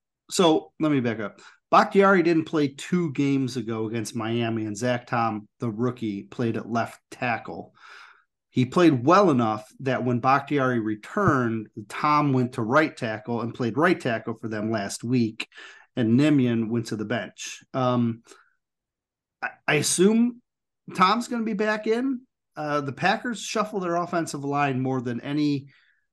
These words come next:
N F L team in the N F L that I can recall. So, um, I mean, you kinda have to when Bakhtiari's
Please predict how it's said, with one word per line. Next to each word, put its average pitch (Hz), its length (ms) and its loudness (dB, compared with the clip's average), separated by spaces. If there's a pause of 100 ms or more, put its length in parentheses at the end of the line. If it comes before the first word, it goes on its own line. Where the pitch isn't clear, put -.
(340)
N 147 140 0
F 127 100 -6
L - 120 -20
team 156 220 4
in 131 100 2
the 127 120 0
N 127 120 -2
F 123 120 -4
L 127 120 0
that 113 120 -6
I 117 80 -4
can 104 180 -14
recall. 104 580 -2
So, 117 320 0
um, 117 520 -2 (300)
I 156 60 -2
mean, 160 100 4
you 147 40 2
kinda 147 220 4
have 135 200 0
to 127 100 -2
when 113 140 -2
Bakhtiari's 120 760 -2